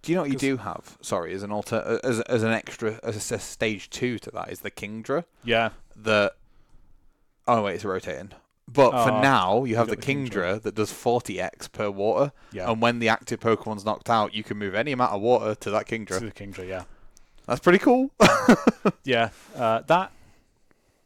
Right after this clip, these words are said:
Speaker 2: I wanna say was in, was that in an old Playstam set? I can't remember. Like, um,
Speaker 1: They did the fancy art of it.
Speaker 2: the, oh, yeah, they did fancy art of it, yeah. I say, it's, all round, it's a really interesting single prize archetype,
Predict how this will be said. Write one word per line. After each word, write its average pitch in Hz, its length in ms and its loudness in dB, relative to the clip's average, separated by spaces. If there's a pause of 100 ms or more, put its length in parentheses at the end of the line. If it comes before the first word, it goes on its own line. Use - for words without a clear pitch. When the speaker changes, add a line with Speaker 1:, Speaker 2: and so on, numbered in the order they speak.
(480)
Speaker 2:
I - 80 -20
wanna 190 200 -8
say 202 180 -8
was 110 160 -10
in, 110 280 -12 (540)
was 117 120 -20
that 175 140 -12
in 170 60 -16
an 170 60 -14
old 170 200 -16
Playstam 160 460 -18
set? 170 340 -18
I - 40 -20
can't - 180 -16
remember. 98 320 -16 (540)
Like, 101 260 -18 (200)
um, 98 300 -10 (280)
Speaker 1:
They 110 100 -2
did 127 180 -4
the 123 80 -4
fancy 95 460 -6
art 76 160 -10
of 67 100 -14
it. 87 60 -8
Speaker 2:
the, 131 100 -4
oh, 135 280 4
yeah, 120 160 -2
they 107 80 -4
did 104 100 -10
fancy 107 300 -10
art - 80 -12
of 90 80 -16
it, 92 100 -14
yeah. 90 220 -14 (360)
I 120 120 -8
say, 98 340 -6
it's, - 380 -10 (960)
all 208 180 -2
round, 160 300 0
it's 101 100 -10
a 113 80 -8
really 120 260 -4
interesting 110 540 -10
single 104 300 -8
prize 120 240 -6
archetype, 127 500 -4